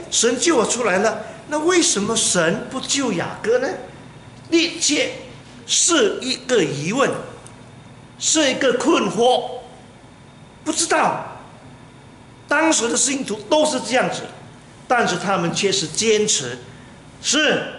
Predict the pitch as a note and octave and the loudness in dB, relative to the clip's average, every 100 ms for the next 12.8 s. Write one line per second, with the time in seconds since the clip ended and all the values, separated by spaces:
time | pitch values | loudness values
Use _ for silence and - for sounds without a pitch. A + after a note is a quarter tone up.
0 | - - D3 E3+ F#3 C3 E3 E3+ G3 G3+ | -16 -6 -2 -2 -2 -8 -6 -2 -2 -2
1 | - - - - - - - - D#3 D#3+ | -8 -18 -20 -20 -20 -20 -20 -6 -2 0
2 | D#3 D#3 - C3+ B3 D4+ G#3+ D3 E3+ D#3 | -2 -4 -6 0 2 4 2 2 2 2
3 | E3 - - F3 B2+ - C4+ F#4 - - | 0 -2 -2 -2 -2 0 2 2 0 -8
4 | - - - - - - - - - - | -12 -20 -20 -20 -20 -20 -20 -20 -20 -12
5 | - F4+ D#4 F3+ G#3 - - - - - | 0 2 4 4 2 0 -6 -14 -16 -6
6 | B3+ A3+ G#3 - - D4 C4+ D4 - A#3+ | -4 0 0 0 2 2 2 0 2 2
7 | A#3 A#3 C4 F#3 E3 F3 F3+ - D3+ C3 | 2 2 0 0 0 0 0 -2 -2 -4
8 | A2 - - - - - - - - G3 | -6 -10 -18 -20 -20 -20 -18 -6 0 2
9 | G3 D3+ D3 - - - - - - - | 4 2 0 -4 -16 -20 -20 -20 -20 -20
10 | - - - E4 D#4 B3 A#3+ C4 B3 C4 | -20 -8 0 2 4 2 -2 -4 0 0
11 | B3+ - - - - - - - - - | -2 -6 -16 -20 -20 -20 -20 -20 -20 -20
12 | - - F3+ F3 G3 F#3 B2+ | -16 -4 -2 0 0 -2 -6